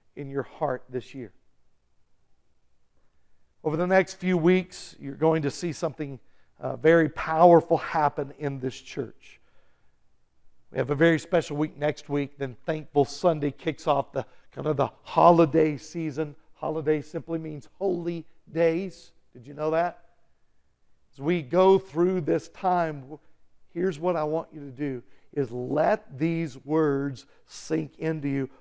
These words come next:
What does God want Christmas to mean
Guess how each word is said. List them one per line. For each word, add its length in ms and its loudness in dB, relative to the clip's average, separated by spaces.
What 400 2
does 200 2
God 440 2
want 300 -4
Christmas 640 -6
to 120 -20
mean 540 -8